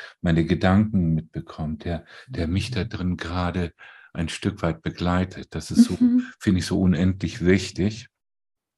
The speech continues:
Speaker 1: Da gucke ich gar nicht mehr so nach irgendwelchen Symptomen, die da auftauchen, sondern ich merke,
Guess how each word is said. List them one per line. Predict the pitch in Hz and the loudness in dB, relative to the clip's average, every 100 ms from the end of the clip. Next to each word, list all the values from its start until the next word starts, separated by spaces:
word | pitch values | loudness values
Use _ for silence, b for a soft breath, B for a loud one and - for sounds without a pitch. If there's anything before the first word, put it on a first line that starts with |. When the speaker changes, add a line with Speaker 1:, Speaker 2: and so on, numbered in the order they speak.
| _ _ _ - | _ _ _ -4
Speaker 1:
Da | 92 | -2
gucke | - 107 95 | 0 0 0
ich | 90 | 0
gar | 90 | 2
nicht | 87 82 | 2 2
mehr | 82 | -2
so | 80 | 0
nach | 82 80 | 0 0
irgendwelchen | 85 78 - - 78 | -4 -6 -6 -4 -6
Symptomen, | - 78 - 104 127 98 | -4 -4 -2 0 2 2
die | 76 | 0
da | 80 80 | -2 -4
auftauchen, | 85 82 - 98 92 95 | -4 -8 -6 -4 -2 -2
sondern | 85 87 | -2 -2
ich | 82 | -2
merke, | 87 87 85 | -2 -4 -6